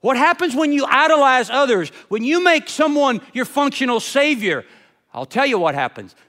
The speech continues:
They will always let you down, like the cupbearer did to Joseph. That's why one of my favorite definitions of leadership goes like this. Leadership is the art of disappointing people at a rate they can stand.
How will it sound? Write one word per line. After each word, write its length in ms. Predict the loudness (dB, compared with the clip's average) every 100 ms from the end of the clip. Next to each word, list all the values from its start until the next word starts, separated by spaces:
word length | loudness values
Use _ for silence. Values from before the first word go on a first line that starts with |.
| -6
They 140 | -4
will 160 | -4 -2
always 500 | 0 0 0 -2 -4
let 180 | -6 -6
you 100 | -8
down, 400 | -6 -6 -8 -14 _
like 160 | -8 -8
the 100 | -10
cupbearer 600 | -8 -6 -6 -6 -8 -14 _ _
did 280 | -12 -12 -12
to 100 | -18
Joseph. 600 | -12 -12 -12 -20 _ _ _ _ _ _ _ _ _ _ _ _ _ _ -14
That's 160 | -6
why 80 | -4
one 160 | -2 -2
of 40 |
my 120 | -4
favorite 400 | -4 -4 -4 -6
definitions 760 | -8 -6 -6 -6 -6 -10 -10 -16 -16
of 140 | -12
leadership 460 | -10 -10 -10 -12 -8
goes 200 | -10 -6
like 200 | -6 -6
this. 340 | -10 -12 -20 _ _ _ _ _
Leadership 500 | -8 -8 -8 -10 -8
is 140 | -10
the 100 | -8
art 240 | -6 -4 -6
of 80 |
disappointing 560 | -10 -12 -14 -12 -12 -10
people 320 | -14 -12 -10
at 80 | -10
a 60 | -8
rate 260 | -10 -12
they 80 | -16
can 160 | -16 -20
stand. 440 | -16 -16 -16 -20